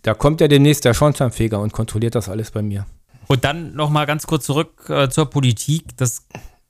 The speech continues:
Speaker 2: Tolle war ja auch, dass man dann so eine Art hundert Fragen-Katalog von der F D P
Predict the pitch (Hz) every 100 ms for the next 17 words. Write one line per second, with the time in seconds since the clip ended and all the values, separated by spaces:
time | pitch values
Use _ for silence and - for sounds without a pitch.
0 | - - 165 170 104 92 90 98 98 120
1 | 175 - _ - - 127 - 143 139 127
2 | 120 120 117 117 117 113 107 113 - _
3 | - - 156 175 156 135 - - 107 131
4 | 160 - 143 127 120 117 110 110 - _
5 | 117 110 107 110 - 120 107 - 110 127
6 | 139